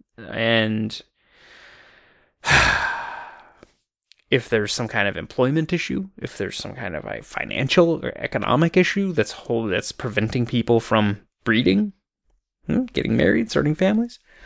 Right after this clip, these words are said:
maybe owning a home in which to do that,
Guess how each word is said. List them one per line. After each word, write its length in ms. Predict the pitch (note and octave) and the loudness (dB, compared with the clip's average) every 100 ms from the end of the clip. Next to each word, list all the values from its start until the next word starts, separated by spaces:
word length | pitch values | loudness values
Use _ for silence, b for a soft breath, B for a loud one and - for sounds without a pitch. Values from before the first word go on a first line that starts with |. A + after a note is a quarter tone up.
| B B B B B | B B B B B
maybe 360 | - A2+ A2+ B2 | 4 4 4 0
owning 280 | - C3+ B2 | 4 4 4
a 20 | |
home 580 | A2 - B2 D#3 G3+ A#3 | 0 0 4 4 4 2
in 140 | A#3 F#3 | 2 2
which 200 | F#3+ - | 0 -4
to 100 | G3 | -8
do 100 | G3+ | -4
that, 260 | A3+ - | -4 -6